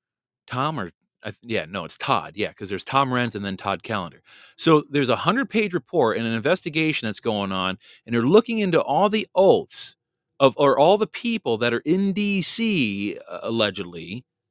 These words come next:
Okay, 'cause remember, D C's empty, but they're looking at all the people that, you know, got elected and got appointed, and they're, they're finding out through foias and stuff like that, that nobody took, they, nobody swore an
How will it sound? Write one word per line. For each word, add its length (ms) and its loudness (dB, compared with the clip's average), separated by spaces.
Okay, 260 -2
'cause 160 -4
remember, 280 0
D 160 -2
C's 340 -4
empty, 520 -6
but 140 6
they're 120 4
looking 300 6
at 140 2
all 140 6
the 80 -4
people 500 2
that, 320 2
you 100 -4
know, 240 0
got 260 0
elected 600 2
and 180 -6
got 180 2
appointed, 840 -6
and 160 4
they're, 180 0
they're 160 0
finding 600 2
out 420 0
through 100 -6
foias 600 2
and 100 -4
stuff 300 -2
like 220 0
that, 300 -4
that 200 0
nobody 680 2
took, 320 -2
they, 120 0
nobody 460 0
swore 520 2
an 100 -2